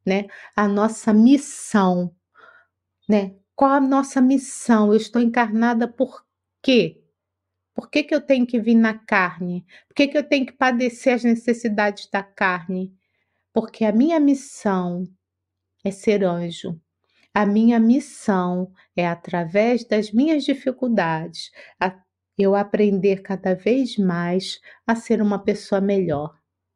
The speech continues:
E se eu for uma pessoa melhor, não vai mais haver obsessão,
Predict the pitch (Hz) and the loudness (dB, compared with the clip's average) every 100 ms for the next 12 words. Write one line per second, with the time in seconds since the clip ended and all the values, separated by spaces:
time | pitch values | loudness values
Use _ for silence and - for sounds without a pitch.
0 | _ _ _ _ _ 359 359 427 403 - | _ _ _ _ _ 2 4 4 2 4
1 | 277 226 226 226 214 - 208 202 226 214 | 4 4 2 2 -2 -2 -2 2 2 4
2 | 208 214 233 _ _ _ _ - 262 233 | 4 2 -2 _ _ _ _ 2 2 4
3 | 214 214 208 208 196 196 190 190 - 202 | 2 2 0 -4 0 -2 0 -4 -4 -6
4 | - 208 190 202 | -4 -4 -2 -4